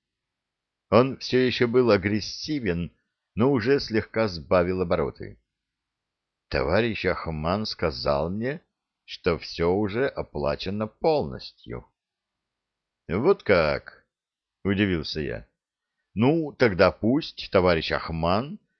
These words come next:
сам приезжает сюда и сам все делает. Так ему и передать? Вкратчиво поинтересовался Матвеев. Так и передайте.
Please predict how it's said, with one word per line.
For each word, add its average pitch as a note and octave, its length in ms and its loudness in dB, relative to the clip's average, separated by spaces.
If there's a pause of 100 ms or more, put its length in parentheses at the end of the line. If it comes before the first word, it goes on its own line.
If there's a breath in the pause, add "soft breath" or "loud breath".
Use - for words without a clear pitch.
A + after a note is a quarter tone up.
(180)
сам A#2+ 560 4
приезжает G2 800 0
сюда F2 680 2
и F2 180 -2
сам D2 300 -2
все B2+ 160 -4
делает. B2 540 0 (1600)
Так G2 360 4
ему F#2 360 -2
и F#2 120 -2
передать? F2 920 -4 (540)
Вкратчиво F#2+ 760 0
поинтересовался F2 840 -2
Матвеев. D#2+ 420 -6 (960)
Так D2 280 0
и D2+ 60 -4
передайте. G2+ 920 2